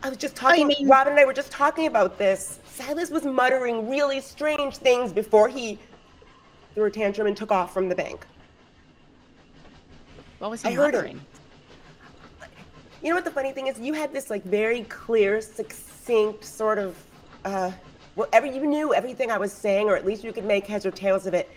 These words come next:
Speaker 1: With Silas, it was like this deep, dark, guttural muttering.
Speaker 3: Hmm.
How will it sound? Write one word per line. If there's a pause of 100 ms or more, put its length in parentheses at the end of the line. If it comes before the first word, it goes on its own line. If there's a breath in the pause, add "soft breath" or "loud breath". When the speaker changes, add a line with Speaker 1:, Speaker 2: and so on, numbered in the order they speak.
(320 loud breath)
Speaker 1:
With
Silas,
it
was
like
this (140)
deep, (240)
dark, (640)
guttural (140)
muttering. (800)
Speaker 3:
Hmm.